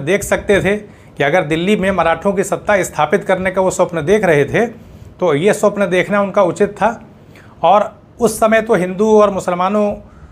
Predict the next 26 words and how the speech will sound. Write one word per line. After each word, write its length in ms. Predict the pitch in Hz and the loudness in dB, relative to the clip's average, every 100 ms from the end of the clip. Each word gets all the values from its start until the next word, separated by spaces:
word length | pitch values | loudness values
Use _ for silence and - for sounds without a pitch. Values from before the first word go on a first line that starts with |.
| - - - | -20 -10 -2
की 80 | |
जैसी 260 | 156 170 214 | 0 2 0
आज 280 | - 185 208 | 2 2 2
भावना 340 | 156 190 202 | 2 0 0
है, 60 | 202 | 0
उस 180 | 190 - | 0 -2
समय 180 | 190 | -2
नहीं 200 | 170 165 | -2 -4
थी। 340 | 190 175 247 - | -2 -4 -4 -2
आप 140 | 156 160 | 0 2
देखेंगे, 440 | 170 165 202 202 | 0 0 2 2
जब 180 | 196 - | 0 0
पानीपत 380 | 180 202 202 - | 0 0 -2 0
का 120 | 196 | 0
तीसरा 320 | 190 165 196 | 0 0 0
युद्ध 240 | 190 175 180 180 - - 170 | 0 -2 -2 -2 -6 -18 -6
लड़ा 240 | 135 180 | 0 2
जा 120 | 196 | 2
रहा 160 | 165 156 | 2 2
था, 200 | 139 208 220 - - - - - | 2 0 0 -14 -20 -20 -18 -8
तो 100 | 160 | -4
इब्राहिम 480 | 151 135 160 202 170 | -2 0 0 0 0
खां 220 | 196 202 | 0 0
गर्दी 300 | 151 143 190 | 0 0 -2
जो 120 | 185 156 | 0 0
हैं, 340 | 170 214 - | 0 -4 -10